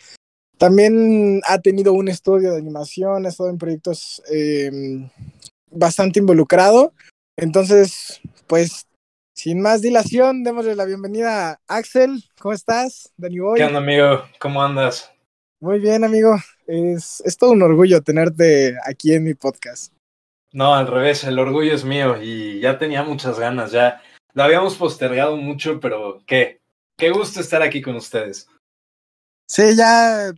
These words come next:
Speaker 1: era algo que ya se venía, pero se fue pos-, eh, postergando de poco en poco, pero ya por fin está.
Speaker 2: Correcto.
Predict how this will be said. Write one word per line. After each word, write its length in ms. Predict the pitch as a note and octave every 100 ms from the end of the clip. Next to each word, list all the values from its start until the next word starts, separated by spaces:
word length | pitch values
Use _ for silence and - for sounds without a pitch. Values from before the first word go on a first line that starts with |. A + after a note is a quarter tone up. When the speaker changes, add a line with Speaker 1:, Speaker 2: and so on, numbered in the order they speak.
| _ -
Speaker 1:
era 280 | G#3+ B3+
algo 120 | C4 B3
que 140 | G3
ya 140 | F#3+
se 160 | F3+ G3+
venía, 420 | D#3 D#3+ G3 B3 G4+ _ _ _ _ _
pero 380 | D#3 D#3 D#3 D#3
se 160 | E3
fue 200 | D3 F#3
pos-, 300 | E3+ F3 D3+ D#3+
eh, 220 | C3+ D#3
postergando 600 | D3+ D#3 F3+ F3+ F#3+ G#3 F#3+
de 80 |
poco 340 | E3+ A#3+ B3+ C#4
en 80 | A#3
poco, 500 | B3 B3+ - E4+ - _ _ _ _
pero 400 | - F#3 F#3 F3+
ya 220 | E3+ G#3+
por 180 | G#3+ A3
fin 160 | F3+ G3+
está. 340 | D#3+ - G#2 _ _ _ _ _ _ _ _ _ _ _
Speaker 2:
Correcto. 600 | C3+ B2+ C3 - G#2